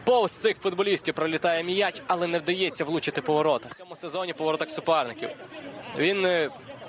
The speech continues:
виходить другий найбільший невдаха в лапках в У П Л.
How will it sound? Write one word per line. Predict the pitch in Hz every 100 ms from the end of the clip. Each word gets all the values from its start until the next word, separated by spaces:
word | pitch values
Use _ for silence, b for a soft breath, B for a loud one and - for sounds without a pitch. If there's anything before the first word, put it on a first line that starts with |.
| -
виходить | 131 170 175 170
другий | 185 180
найбільший | 175 160 196 - 175
невдаха | 170 135 175 175 113 - - - -
в |
лапках | 135 147 170 131 - - - - - -
в |
У | 143
П | -
Л. | 165 175 175